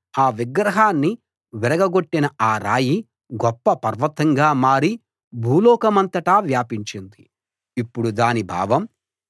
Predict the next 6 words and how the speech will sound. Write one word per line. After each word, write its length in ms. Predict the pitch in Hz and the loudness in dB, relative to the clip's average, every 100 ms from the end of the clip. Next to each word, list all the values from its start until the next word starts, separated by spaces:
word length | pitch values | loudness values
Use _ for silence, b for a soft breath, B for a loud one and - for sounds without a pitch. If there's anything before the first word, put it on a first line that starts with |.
| _ | _
మీ 120 | 127 127 | -4 -2
సమక్షంలో 680 | - 120 190 - 214 190 202 | -2 0 0 -2 0 2 0
తెలియజేస్తాను. 920 | - 139 139 131 117 117 110 104 90 - _ _ _ | 0 0 0 0 -2 -4 -8 -8 -10 -18 _ _ _
రాజా, 420 | 120 104 98 107 143 233 _ _ _ _ | -4 -2 0 0 0 -2 _ _ _ _
పరలోకములో 720 | 113 117 113 156 202 226 233 226 | -2 0 2 2 2 0 2 2
ఉన్న 220 | 180 160 | 2 0